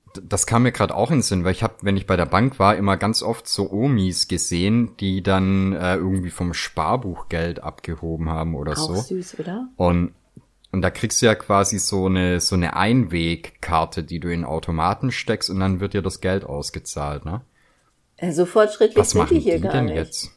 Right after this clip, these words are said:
Speaker 2: Hier musstest du an den Schalter gehen und dann sagen, „Hallo, mein Name ist, äh,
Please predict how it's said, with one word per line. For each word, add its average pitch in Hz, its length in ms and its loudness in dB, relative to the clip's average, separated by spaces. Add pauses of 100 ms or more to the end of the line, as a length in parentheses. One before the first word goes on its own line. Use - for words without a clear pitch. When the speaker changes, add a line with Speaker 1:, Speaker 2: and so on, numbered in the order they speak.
Speaker 2:
Hier 233 240 6
musstest 233 480 0
du 220 80 8
an 185 140 0
den 170 80 -4
Schalter 202 500 -2
gehen 220 320 0
und 196 160 -4
dann 190 240 -2
sagen, 180 300 0 (280)
„Hallo, 226 560 4
mein 175 220 -2
Name 160 420 -4
ist, 156 300 -6
äh, 160 240 2